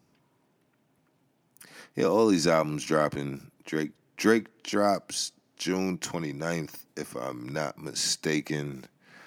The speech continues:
Uh, yeah, so we got another.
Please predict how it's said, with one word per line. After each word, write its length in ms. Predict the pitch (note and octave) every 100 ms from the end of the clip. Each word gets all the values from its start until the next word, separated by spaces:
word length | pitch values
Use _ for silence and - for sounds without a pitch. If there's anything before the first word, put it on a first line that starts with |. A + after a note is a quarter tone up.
| - _ -
Uh, 540 | D#2 D2+ D2+ C#2+ C#2+ - - _ _ - _ _ _ _ _ _ _ _ _ _ - - _ _ -
yeah, 160 | A#2
so 160 | F2+ A2+
we 80 | A#2
got 200 | A2+ G#2+
another. 420 | G#2 F#2 F2+